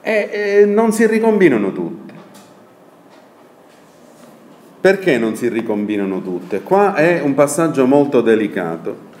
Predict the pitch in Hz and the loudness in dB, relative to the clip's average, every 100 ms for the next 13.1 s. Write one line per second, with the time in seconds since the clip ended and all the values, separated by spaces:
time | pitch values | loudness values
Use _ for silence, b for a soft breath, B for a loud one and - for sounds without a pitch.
0 | - 107 104 98 101 95 92 90 85 85 | -12 -6 -4 -4 -4 -4 -4 -6 -8 -8
1 | 87 90 - B B B B B B 135 | -8 -10 -14 B B B B B B -4
2 | 131 202 175 175 190 240 185 131 120 - | 0 0 2 0 -2 0 2 2 0 -4
3 | - - - - - B B B B - | -14 -20 -20 -20 -20 B B B B -4
4 | 123 147 170 139 127 135 139 123 120 113 | 0 0 0 -2 -2 0 0 0 0 0
5 | 104 - 113 143 123 101 92 98 - - | -2 -4 -2 0 0 0 -2 -8 -14 -20
6 | - - - 98 117 113 104 110 98 95 | -20 -20 -6 -2 -2 -2 -2 -2 -2 -2
7 | 80 78 80 87 92 - - - - - | -4 -6 -6 -6 -6 -12 -20 -20 -20 -20
8 | - B B B - 147 175 170 160 160 | -20 B B B -2 0 2 2 2 0
9 | 151 - 104 87 90 - - - - _ | -2 -4 -2 -2 -4 -6 -12 -20 -20 _
10 | - - - - - B B B B B | -20 -20 -20 -20 -20 B B B B B
11 | B - - - - - - - 143 143 | B -20 -20 -20 -20 -20 -20 -6 2 4
12 | 143 143 156 165 - 120 - 123 117 123 | 4 4 2 0 0 -2 -2 -6 -4 -2
13 | - | -4